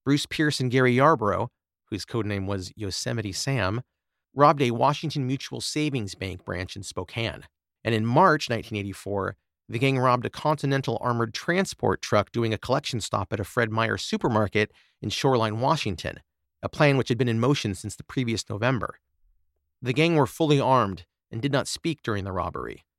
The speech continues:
Instead, they held up signs ordering the drivers to give up the money. They took six money bags off the guard, which added up to a forty-three thousand three hundred forty-five dollar take.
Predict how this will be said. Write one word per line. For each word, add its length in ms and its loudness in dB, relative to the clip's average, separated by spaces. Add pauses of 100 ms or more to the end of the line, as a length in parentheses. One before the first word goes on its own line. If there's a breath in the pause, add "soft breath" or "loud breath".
(400)
Instead, 380 -2
they 100 2
held 220 0
up 120 -2
signs 500 0
ordering 340 -2
the 80 -4
drivers 480 -2
to 80 -10
give 160 -6
up 160 -6
the 40 -8
money. 380 -4 (960)
They 80 -2
took 220 -4
six 320 -4
money 200 4
bags 320 -2
off 160 -2
the 60 -10
guard, 380 -2 (460)
which 140 -4
added 200 4
up 100 4
to 140 -2
a 40 0
forty-three 460 -2
thousand 480 0
three 180 -4
hundred 280 -4
forty-five 480 -2
dollar 240 -2
take. 400 -6